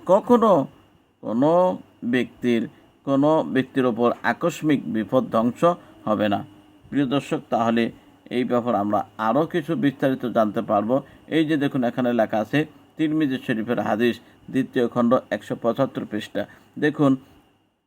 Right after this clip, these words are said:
যে ব্যক্তি ভালোবাসে যে দুঃখের সময় আল্লাহ তার দোয়া শুনবেন, সে যেন সুখের সময়ও দোয়া করে। তিরমিজি শরীফ। তাহলে আমরা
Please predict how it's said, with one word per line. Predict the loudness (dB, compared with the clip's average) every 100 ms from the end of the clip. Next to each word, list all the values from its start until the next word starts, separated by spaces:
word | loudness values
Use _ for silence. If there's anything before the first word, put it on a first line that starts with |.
| _ _ _ -8
যে | 2 4 4
ব্যক্তি | 2 -2 2 2 2 -4 _ _ _ _ -14 -4
ভালোবাসে | 0 2 4 4 2 -2 -4 -6 -20 _ _
যে | 0 2
দুঃখের | 4 0 0 -2 -2
সময় | 0 4 4 4 0 -4
আল্লাহ | -2 4 4 4 2 -8 _ _ _ -6
তার | -2 -2 -2
দোয়া | 0 4 6 4 0
শুনবেন, | 2 4 4 2 -2 _ _ _ _ _
সে | -8 -2 0
যেন | 2 4 2
সুখের | -2 -4 0 -2 -2
সময়ও | -4 -2 2 2
দোয়া | 2 0 -2 -2
করে। | -2 -2 -4 -12 _ _
তিরমিজি | -6 -4 -2 -4
শরীফ। | -6 -4 -4 -4 -6 _ _ _ -6
তাহলে | -2 0 0 -2 -8 _ _ _
আমরা | -4 0 2 2